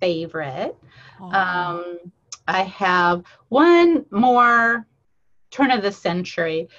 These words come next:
Speaker 1: Um, we think it was also a wedding dress, but we're not entirely sure. But it has the, the sweetheart necklace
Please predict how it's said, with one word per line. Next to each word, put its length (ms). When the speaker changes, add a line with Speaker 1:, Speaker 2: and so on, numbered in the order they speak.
Speaker 1:
Um, 500
we 140
think 320
it 160
was 300
also 480
a 100
wedding 320
dress, 320
but 140
we're 80
not 240
entirely 520
sure. 480
But 120
it 180
has 200
the, 180
the 100
sweetheart 560
necklace 680